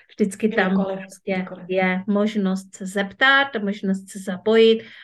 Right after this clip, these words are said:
Speaker 1: možnost se seznámit. Tak jo, Ali,
Speaker 2: Přesně tak.
Speaker 1: já ti moc krát děkuju za tady tohle naše opravdu živé povídání. Přeju ti hodně podnikatelských úspěchů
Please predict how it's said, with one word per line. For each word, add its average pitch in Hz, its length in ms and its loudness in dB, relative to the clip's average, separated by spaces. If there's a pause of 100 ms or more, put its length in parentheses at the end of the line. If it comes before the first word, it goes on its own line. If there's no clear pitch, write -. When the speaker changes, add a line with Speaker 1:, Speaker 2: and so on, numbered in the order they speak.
(140)
Speaker 1:
možnost 214 500 0
se 208 100 -8
seznámit. 185 680 -4 (320)
Tak 220 240 -8
jo, 330 120 2 (520)
Ali, 262 220 4
Speaker 2:
Přesně - 280 -12
tak. - 160 -20 (420)
Speaker 1:
já 226 340 4
ti 262 140 -8
moc 254 220 -8
krát 285 380 0
děkuju 202 880 -2 (560)
za 202 500 0 (140)
tady 226 260 2
tohle 233 320 -2
naše 220 460 -2
opravdu 254 480 -2
živé 208 560 -2
povídání. 180 760 -6 (840)
Přeju 220 400 2
ti 233 340 2
hodně 220 440 2
podnikatelských 214 1300 -4
úspěchů - 880 -10